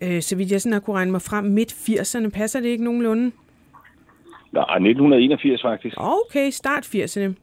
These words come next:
Speaker 1: Beklager.
Speaker 2: Ja. Ja.
Speaker 1: Øhm, hvordan så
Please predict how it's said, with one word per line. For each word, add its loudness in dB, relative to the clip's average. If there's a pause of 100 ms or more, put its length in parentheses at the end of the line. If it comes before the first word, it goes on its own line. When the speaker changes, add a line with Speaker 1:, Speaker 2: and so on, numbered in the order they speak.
Speaker 1:
Beklager. -2 (560)
Speaker 2:
Ja. 0 (540)
Ja. 6
Speaker 1:
Øhm, 2
hvordan 4
så 4